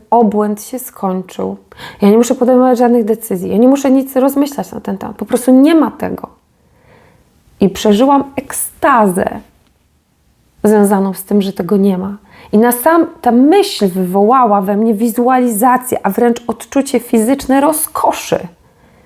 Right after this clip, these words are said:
I nie wiem, ile to trwało, czy to były sekundy, minuty, nie wiem, nie pamiętam tego, ale pamiętam, jak coś mnie szturchnęło.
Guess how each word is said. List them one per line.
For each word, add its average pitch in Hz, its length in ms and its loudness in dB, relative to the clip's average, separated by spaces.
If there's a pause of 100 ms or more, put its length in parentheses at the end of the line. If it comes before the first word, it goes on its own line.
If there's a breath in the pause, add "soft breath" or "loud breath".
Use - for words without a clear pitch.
(1000 soft breath)
I 220 80 2
nie 247 140 4
wiem, 330 200 0
ile 254 200 2
to 254 120 -4
trwało, 214 380 -2
czy - 60 -18
to 208 80 -2
były 196 280 0 (320)
sekundy, 247 580 2
minuty, 233 400 4
nie 247 120 4
wiem, 214 140 -2
nie 226 100 0
pamiętam 226 440 0
tego, 208 360 -2 (1040 loud breath)
ale 220 140 2
pamiętam, 277 380 0
jak 254 120 -4
coś - 220 -6
mnie 285 100 0
szturchnęło. 220 840 -2